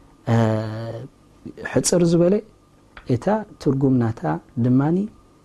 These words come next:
በዘን ቁርብትለይ ቃላት እዚኣ፣ አ፣ ዝበፅሕ እታ ፍርስኻ ደሊኻ ዘለኻ ብቐሊል ቃላት እንድሕር ደኣ፣ አ፣ ኣብፅሕካያ እዚ፣ አ፣ ኸይሩ ልከላም ይበሃል። ወይ ድማ ዑ-፣ ዓረብ እንታይ ይብልዎ? አ፣ ያዕኒ፣ አ፣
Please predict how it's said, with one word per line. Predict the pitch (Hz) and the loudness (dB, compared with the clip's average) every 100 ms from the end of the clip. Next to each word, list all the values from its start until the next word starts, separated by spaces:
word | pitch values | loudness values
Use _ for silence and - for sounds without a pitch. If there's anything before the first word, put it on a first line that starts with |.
| _ | _
በዘን | 120 117 139 | 0 2 0
ቁርብትለይ | - 131 - 131 113 117 - _ - - | 0 -4 -2 -2 0 0 -6 _ -18 -4
ቃላት | 120 110 - | -2 -2 -2
እዚኣ፣ | 104 113 143 - - - _ _ - - | -6 -4 -6 -8 -18 -20 _ _ -12 -4
አ፣ | 107 98 95 104 | 0 0 -2 -4
ዝበፅሕ | 101 95 - - - _ _ _ | -2 -2 -4 -8 -16 _ _ _
እታ | - 151 | -4 -2
ፍርስኻ | - 139 - 135 | 0 -2 -2 -2
ደሊኻ | 135 131 120 135 | 0 0 -2 -2
ዘለኻ | 143 143 127 165 | 0 -2 -2 -4
ብቐሊል | 113 113 147 131 104 - | -4 0 2 2 0 -6
ቃላት | - 117 110 107 | -6 -4 -2 -4
እንድሕር | 104 127 | -6 -6
ደኣ፣ | 117 104 - - | -6 -8 -12 -12
አ፣ | 107 104 104 98 | -6 -6 -6 -10
ኣብፅሕካያ | - - - 147 190 - - - - - - | -10 -10 -6 -4 -4 -8 -20 -20 -20 -16 -4
እዚ፣ | 117 117 185 202 - - - _ _ | -2 0 0 -2 -10 -20 -20 _ _
አ፣ | - 117 107 | -6 -6 -4
ኸይሩ | - 170 104 | 0 0 0
ልከላም | 98 - 190 143 | -4 -6 -6 -6
ይበሃል። | 104 - - - | -10 -14 -14 -6
ወይ | 101 | 0
ድማ | 117 117 | 2 2
ዑ-፣ | 113 127 107 107 110 | 0 0 0 -2 -2
ዓረብ | 117 135 | 0 2
እንታይ | 117 113 120 | 0 0 -2
ይብልዎ? | 120 127 151 _ _ _ | -2 -4 -6 _ _ _
አ፣ | - 104 107 104 101 101 - - - - 110 | -6 -4 -4 -6 -10 -10 -12 -14 -12 -10 -8
ያዕኒ፣ | 101 101 101 101 | -6 -4 -2 -2
አ፣ | 104 | -4